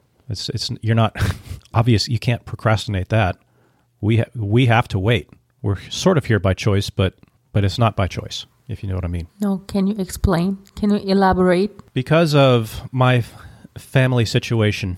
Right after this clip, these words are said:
Speaker 1: Sana and I are not together Christmas of twenty twenty because I have a child that is emotionally dependent on his father, and he needs his father around.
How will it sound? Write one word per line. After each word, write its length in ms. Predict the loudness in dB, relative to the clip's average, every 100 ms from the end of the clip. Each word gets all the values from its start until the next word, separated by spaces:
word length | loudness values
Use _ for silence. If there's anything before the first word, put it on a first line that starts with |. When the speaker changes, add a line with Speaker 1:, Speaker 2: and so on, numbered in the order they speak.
| -10
Speaker 1:
Sana 380 | -8 0 2 4
and 140 | 2
I 180 | 2 0
are 380 | -2 -2 -2 -4 -6
not 440 | 0 0 0 -8 -14 _ _ -6
together 480 | -2 2 2 0 -6 _ _ -20 _ _ _ -20 -20 _ _
Christmas 420 | -2 -2 0 -2 -4
of 120 | -8
twenty 220 | -4 -2 -2
twenty 300 | -2 -4 -4 _ _ _ _ _ _
because 260 | -6 -2 0
I 80 |
have 160 | 2 0
a 40 |
child 480 | 0 4 4 4 -2 -4
that 120 | -2 0
is 260 | 0 -4 -10 _ _ _ _ _ -2
emotionally 520 | 2 2 2 0 0
dependent 500 | 0 0 0 -2 -2
on 100 | -2
his 120 | -4
father, 380 | -2 -2 -2 -4 -10 _ -14
and 120 | -10
he 100 | -8
needs 240 | -6 -6 -8
his 120 | -10
father 340 | -6 -4 -2
around. 360 | -2 -2 -4 -6